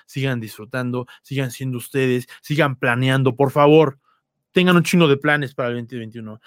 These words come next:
No con la idea de que va a ser lo que ustedes quieren, porque nunca va a ser lo que ustedes quieren, pero va a ser. Pero sigan aspirando, sigan ten-, teniendo esperanza, porque eso es lo que hace que continúen.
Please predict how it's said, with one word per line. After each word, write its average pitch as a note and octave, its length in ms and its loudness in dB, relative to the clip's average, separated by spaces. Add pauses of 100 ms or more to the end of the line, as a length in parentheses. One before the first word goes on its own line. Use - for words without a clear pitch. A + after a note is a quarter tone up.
(240)
No F#3+ 440 4 (440)
con E3 160 2
la E3+ 100 4
idea F#3+ 160 6
de A3 140 4
que F#3+ 80 2
va F3+ 80 6
a F3 40 -2
ser A3 140 4
lo G3+ 100 4
que E3+ 100 -8
ustedes F#3+ 320 2
quieren, F3+ 280 0
porque D#3+ 220 -4
nunca G#3 240 0
va F#3+ 80 -2
a - 20 -6
ser F#3+ 120 -2
lo F3+ 60 -2
que - 100 -10
ustedes F3+ 260 -4
quieren, A#2+ 320 -6 (540)
pero D3+ 120 -4
va D#3 80 0
a C#3 40 -4
ser. C3 200 -4 (160)
Pero D#3 180 -2
sigan F3 280 -4
aspirando, C#3 560 -4
sigan F3 260 -6
ten-, D3 260 -8
teniendo D3+ 300 -2
esperanza, C#3+ 480 -2
porque C#3 280 -4
eso F3 100 -2
es F3+ 80 0
lo D3 120 0
que D3+ 140 0
hace E3+ 240 0
que C3 120 -18
continúen. C#3 520 -6